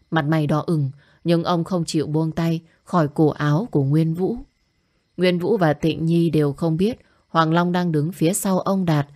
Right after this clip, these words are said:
cầm một cánh tay của ông ta xoắn ngược ra phía sau. Hai người cho rằng ông ta đang ăn vạ bởi chính ông ta là người đang nắm cổ áo của Nguyên Vũ. Tịnh Nhi nói nhỏ vào tai Nguyên Vũ.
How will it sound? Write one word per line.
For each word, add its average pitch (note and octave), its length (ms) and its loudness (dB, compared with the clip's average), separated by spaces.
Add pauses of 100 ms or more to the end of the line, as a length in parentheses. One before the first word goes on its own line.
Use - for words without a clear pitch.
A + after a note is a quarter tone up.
(340)
cầm D#3+ 200 2
một D3+ 200 0
cánh D#3 220 0
tay G#3+ 220 0
của D#3+ 180 0
ông E3 220 -2
ta E3+ 180 0
xoắn E3+ 320 -2
ngược E3+ 220 0
ra D#3+ 180 0
phía D#3 220 0
sau. D#3+ 380 -2 (500)
Hai E3+ 200 -4
người D3+ 200 -2
cho E3 220 -4
rằng C#3 260 -6 (320)
ông E3+ 200 0
ta E3+ 120 -2
đang E3 200 -2
ăn F3 220 -4
vạ D3 280 -6 (300)
bởi D#3+ 240 2
chính E3+ 200 0
ông A#3+ 240 -6
ta A3+ 140 -4
là D#3+ 180 0
người C#3+ 380 -2 (280)
đang D#3 280 0
nắm D3+ 300 -4 (140)
cổ C#3 260 -2
áo D#3 420 -6
của D3+ 120 -2
Nguyên D#3 300 -2
Vũ. F#3 240 -6 (880)
Tịnh D#3+ 200 0
Nhi D#3+ 220 4
nói D3 200 0
nhỏ E3 260 0
vào C#3 160 -2
tai D#3 220 -2
Nguyên D#3 280 -4
Vũ. F#3+ 220 -8